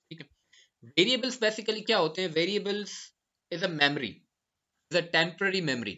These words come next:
ठीक है। यानी कि टेम्परेरी तौर पे जब तक ये प्रोग्राम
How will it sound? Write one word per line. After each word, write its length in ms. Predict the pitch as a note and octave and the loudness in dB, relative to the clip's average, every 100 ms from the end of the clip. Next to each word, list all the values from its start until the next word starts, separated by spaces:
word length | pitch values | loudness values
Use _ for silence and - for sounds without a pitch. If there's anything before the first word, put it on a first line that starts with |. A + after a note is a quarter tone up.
| _ _ - _ _ | _ _ -20 _ _
ठीक 80 | - | -10
है। 60 | D#3 | -4
यानी 220 | D#3+ F3 | -4 -4
कि 120 | F#3+ | -6
टेम्परेरी 600 | - _ - E3 A3+ A3+ G#3 | -8 _ -14 -4 -2 -2 -2
तौर 220 | F#3 F#3+ F#3+ | 2 2 0
पे 120 | F3+ D#3+ | -4 2
जब 200 | E3 E3 | 0 0
तक 200 | A3+ F#3+ F3 | -4 -2 -2
ये 60 | F3+ | -4
प्रोग्राम 460 | - D#3+ D#3 D#3+ | 0 0 4 2